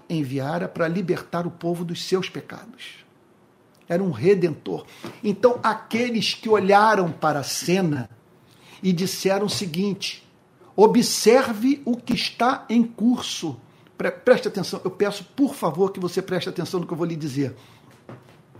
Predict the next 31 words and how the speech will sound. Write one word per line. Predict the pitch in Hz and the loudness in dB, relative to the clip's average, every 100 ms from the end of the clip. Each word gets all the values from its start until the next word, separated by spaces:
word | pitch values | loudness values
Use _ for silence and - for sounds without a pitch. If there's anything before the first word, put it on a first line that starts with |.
| - | 0
Houve | 202 254 190 | 6 8 6
aqueles | 214 - 226 196 | 2 0 -4 -4
que | - 233 | -2 -4
entenderam | 220 220 180 196 220 240 | -2 -4 4 6 6 4
tudo, | - 208 220 185 151 - _ - - - - _ _ _ _ - | 0 2 2 0 -8 -10 _ -20 -20 -20 -20 _ _ _ _ -6
que | 247 | 0
souberam | - 277 160 208 262 262 - | 6 6 6 6 6 4 2
interpretar | 254 247 240 233 233 226 226 220 | 2 2 -2 -2 -2 -4 -2 -4
a | |
cena. | 214 - 214 220 165 127 - - - - - | -4 -2 0 0 -4 -6 -16 -20 -20 -14 -2
Ele | 226 247 | 0 2
está | - - 233 | 0 0 -2
vindo | 147 151 247 214 180 | 0 0 0 0 -2
com | 214 | -2
um | 220 | 0
animal, | 240 226 175 175 214 226 185 120 - - - - - - - - 180 | 4 4 4 4 4 2 2 -2 -16 -20 -20 -20 -20 -20 -20 -14 -8
que, | - 302 170 | -2 -2 -2
sabe, | 254 185 - 190 - | -4 -4 -10 -10 0
um | 262 | 4
animal | 254 226 247 | 6 6 4
que | 247 | 2
n-, | 247 - | -4 -2
não | 240 254 | 2 4
é | 262 | 6
animal | 277 226 214 254 254 | 6 6 6 4 4
usado | 208 185 233 240 | 2 2 2 2
em | 226 | 4
guerra. | 196 226 156 147 - - - - - - - - | 4 2 0 -2 -6 -20 -20 -20 -20 -20 -20 -10
A | - 247 | 2 4
missão | 254 - - 240 | 4 2 2 2
dele | 170 226 233 | 4 4 4